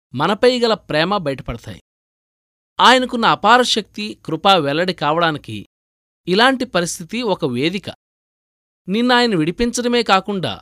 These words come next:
నీవెప్పుడూ మర్చిపోలేని పాఠాన్ని కూడా నేర్పుతాడు. తరువాత కాలంలో నీ పాటల్లో, స్తోత్రగానాల్లో దాన్ని నువ్వు స్మరించుకుంటావు. ఆయన చేసిన దానికోసం కృతజ్ఞతాస్తుతులు చెల్లించడంలో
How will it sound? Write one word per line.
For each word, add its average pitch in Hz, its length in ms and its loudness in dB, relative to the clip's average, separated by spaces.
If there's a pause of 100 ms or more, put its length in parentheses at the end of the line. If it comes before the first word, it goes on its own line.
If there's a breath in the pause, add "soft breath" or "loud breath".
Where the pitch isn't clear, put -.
(600)
నీవెప్పుడూ 160 600 0
మర్చిపోలేని 208 760 -2
పాఠాన్ని 190 500 -4
కూడా 190 240 -4
నేర్పుతాడు. 143 600 -6 (800)
తరువాత 165 400 2
కాలంలో 135 640 -6 (460)
నీ 156 180 0
పాటల్లో, 196 680 -2 (300)
స్తోత్రగానాల్లో 175 1120 -2 (460)
దాన్ని 147 460 -2
నువ్వు 165 300 -4
స్మరించుకుంటావు. 156 960 -10 (840)
ఆయన 226 420 4
చేసిన 247 260 -4
దానికోసం 196 560 -2
కృతజ్ఞతాస్తుతులు 196 960 -6
చెల్లించడంలో 160 760 -6